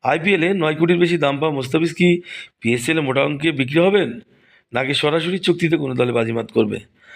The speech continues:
আপনার মতামত কমেন্টে জানান। মুস্তাফিজ কত রুপিতে বিক্রি হতে পারে বলে মনে করেন? ভিডিও ভালো লাগলে লাইক দিন, চ্যানেলটি সাবস্ক্রাইব করুন, শেয়ার করুন বন্ধুদের সঙ্গে।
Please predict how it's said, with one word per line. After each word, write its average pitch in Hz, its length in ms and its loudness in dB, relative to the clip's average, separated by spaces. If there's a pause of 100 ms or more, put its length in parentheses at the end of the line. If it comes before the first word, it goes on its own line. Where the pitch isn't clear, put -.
(240)
আপনার 131 280 0
মতামত 143 380 0
কমেন্টে 160 300 0
জানান। 160 380 0 (380)
মুস্তাফিজ 175 480 0
কত 156 200 -2
রুপিতে 147 500 0
বিক্রি 127 240 0
হতে 135 200 2
পারে 127 160 0
বলে 123 200 -4
মনে 139 180 -4
করেন? 151 380 -2 (540)
ভিডিও 135 220 2
ভালো 135 180 2
লাগলে 139 180 2
লাইক 147 280 0
দিন, 160 160 4 (120)
চ্যানেলটি 120 260 0
সাবস্ক্রাইব 131 560 -2
করুন, 151 320 2
শেয়ার 175 320 0
করুন 170 280 2
বন্ধুদের 175 280 4
সঙ্গে। 123 420 -6